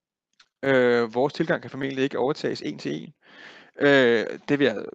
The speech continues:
skyde på, at den ikke kan, øh, for, for de fleste af jeres vedkommende. Øhm, find ud af med jeres direktion, øh, hvad, hvad ønsker de? Altså, skal det være hele, hele organisationen, der skal være underlagt risikostyring, eller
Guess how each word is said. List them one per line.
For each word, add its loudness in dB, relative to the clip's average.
skyde -6
på, -2
at -2
den -10
ikke -6
kan, -2
øh, 2
for, -6
for -6
de -4
fleste 6
af 6
jeres 2
vedkommende. -2
Øhm, 0
find 2
ud 6
af 6
med 4
jeres 2
direktion, 0
øh, -4
hvad, 4
hvad 2
ønsker -2
de? 0
Altså, -2
skal 2
det 0
være 2
hele, 2
hele 4
organisationen, -2
der -4
skal -6
være 2
underlagt -2
risikostyring, -6
eller 2